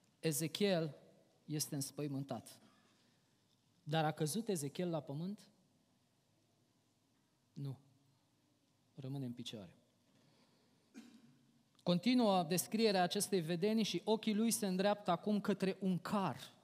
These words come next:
glorios, maestos. Atât de maestos, atât de impunător este carul acesta pe care îl vede. Profetul se uită la el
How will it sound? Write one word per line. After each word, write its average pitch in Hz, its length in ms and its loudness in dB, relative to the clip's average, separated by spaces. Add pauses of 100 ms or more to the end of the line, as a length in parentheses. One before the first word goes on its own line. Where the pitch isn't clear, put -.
(500)
glorios, 190 640 0
maestos. 202 920 -2 (300)
Atât 190 200 4
de 240 80 6
maestos, 220 640 4
atât 196 220 2
de 214 80 4
impunător 202 800 4
este 190 300 2
carul 214 440 4
acesta 170 600 -2 (280)
pe 175 100 0
care 180 240 2
îl 175 60 2
vede. 160 320 0
Profetul 180 920 -2 (560)
se - 200 -4
uită 214 320 2
la 165 200 4
el 156 260 0